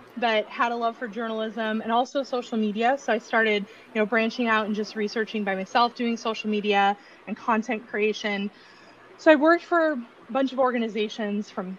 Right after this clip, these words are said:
startups to Fortune five hundred companies, um, working within their communications and social media, as well as, you know, like, a boutique P R agency. And then I moved to, like you said, Reagan. Um, so I was the editor for P R Daily for a while,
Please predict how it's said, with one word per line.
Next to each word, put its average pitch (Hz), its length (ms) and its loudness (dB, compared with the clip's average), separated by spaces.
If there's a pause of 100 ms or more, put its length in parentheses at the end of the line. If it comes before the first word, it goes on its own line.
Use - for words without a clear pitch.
startups 214 600 2
to 190 260 -2 (100)
Fortune 214 380 -2
five 180 160 -2
hundred 247 320 2
companies, 220 800 -2
um, 190 380 -2 (260)
working 226 340 2
within 214 320 0
their 202 160 0
communications 214 580 -2
and 202 100 -4
social 196 300 -6
media, 214 540 4 (300)
as 202 160 -2
well 208 200 4
as, 202 200 0
you 214 80 -2
know, 185 180 -4 (160)
like, 196 160 -6 (320)
a 226 80 -6
boutique 196 440 -4
P - 160 -4
R 233 180 4
agency. 220 680 0 (320)
And 240 100 6
then 240 80 8
I 262 80 4
moved 262 300 -2
to, 247 220 2
like 214 220 -6
you 254 100 -4
said, 208 320 -2 (120)
Reagan. 208 480 -2 (300)
Um, 208 420 0
so 247 140 -2
I - 20 4
was 220 160 -2
the 220 80 -2
editor 220 300 -2
for 226 160 -10
P 233 180 -8
R 220 100 0
Daily 214 280 0
for 214 540 -2
a 233 60 -6
while, 220 480 2